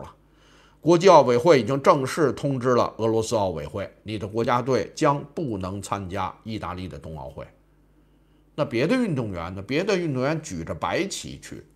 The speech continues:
是中立国，也就是我没有国家，啊，赢了也不能升国旗、奏国歌啊，你就是作为一个闲散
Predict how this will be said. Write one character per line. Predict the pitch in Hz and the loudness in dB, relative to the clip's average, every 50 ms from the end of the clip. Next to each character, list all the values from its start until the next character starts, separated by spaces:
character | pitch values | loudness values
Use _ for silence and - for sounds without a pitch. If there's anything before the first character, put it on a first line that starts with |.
| _ _ _ | _ _ _
是 | - - - 127 98 90 87 | -14 -10 -8 -8 -8 -6 -6
中 | - 185 196 190 | -6 -4 -2 -2
立 | 156 113 | -2 -4
国， | 82 92 90 101 135 - - _ _ _ _ _ _ _ | -4 -6 -6 -8 -8 -10 -12 _ _ _ _ _ _ _
也 | - 120 | -6 -2
就 | 135 170 160 | 2 2 4
是 | 139 | 4
我 | 151 123 113 104 | 4 2 2 0
没 | 90 110 160 | 2 2 2
有 | 220 165 | 2 2
国 | 82 73 78 71 71 | 0 -4 -8 -10 -10
家， | 71 76 71 - _ _ _ _ _ _ _ _ _ _ _ _ _ _ _ | -10 -14 -16 -16 _ _ _ _ _ _ _ _ _ _ _ _ _ _ _
啊， | - 110 | -8 -8
赢 | 117 107 107 123 135 | -6 -4 -4 -2 2
了 | 175 208 180 | 4 4 4
也 | 123 95 80 | 4 2 -2
不 | - 139 117 | -4 -6 -4
能 | 113 127 | -4 -4
升 | 131 - 147 143 120 | -4 -4 -4 -2 0
国 | 127 131 | 0 -2
旗、 | 131 - 131 127 | -2 -2 -4 -2
奏 | - 113 | -2 -2
国 | 92 90 95 101 120 127 127 | -4 -4 -6 -8 -6 -4 0
歌 | 139 147 156 - - - | 2 2 2 2 0 -4
啊， | - 95 87 82 | -8 -8 -8 -8
你 | 90 98 104 | -8 -8 -4
就 | 98 156 156 | -2 0 0
是 | 135 147 | 0 2
作 | 143 - 147 | 2 2 2
为 | 131 135 | 4 2
一 | 143 156 | 2 0
个 | 147 135 | 0 -2
闲 | - - 123 113 135 120 | -2 -4 -4 -4 -4 -4
散 | - - 80 73 69 | -4 -6 -8 -8 -10